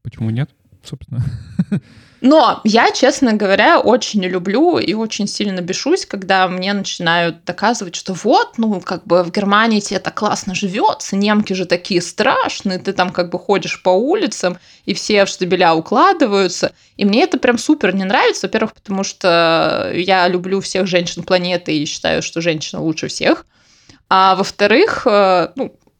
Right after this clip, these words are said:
Speaker 2: красота — вещь субъективная, генерализация от лукавого — понятно. Но когда я думаю о немецких женщинах, первое слово, которое мне приходит — это "расслабленные". То есть они не парятся насчёт длины ресниц, объёма губ,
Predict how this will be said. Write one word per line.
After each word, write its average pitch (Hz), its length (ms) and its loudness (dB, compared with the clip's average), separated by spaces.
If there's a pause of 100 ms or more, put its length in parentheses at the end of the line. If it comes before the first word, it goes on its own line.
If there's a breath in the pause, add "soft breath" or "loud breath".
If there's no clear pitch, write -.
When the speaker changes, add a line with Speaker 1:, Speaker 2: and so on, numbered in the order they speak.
Speaker 2:
красота — 180 400 0
вещь 156 160 0
субъективная, 147 760 -6
генерализация 165 720 -2
от - 80 -12
лукавого — - 320 -2
понятно. 254 600 2 (280 soft breath)
Но 214 100 0
когда 233 300 2
я 254 580 4
думаю 226 380 0
о 190 60 4
немецких 202 440 0
женщинах, 247 460 0
первое 294 280 4
слово, 233 320 2
которое 208 360 -2
мне 180 160 -6
приходит — - 480 2
это 277 180 4
"расслабленные". 156 760 0
То - 100 -14
есть - 140 -8
они 220 120 2
не 269 100 4
парятся 202 440 0
насчёт 170 240 -4
длины 180 300 0
ресниц, 180 640 -2 (140)
объёма 170 400 0
губ, 185 420 0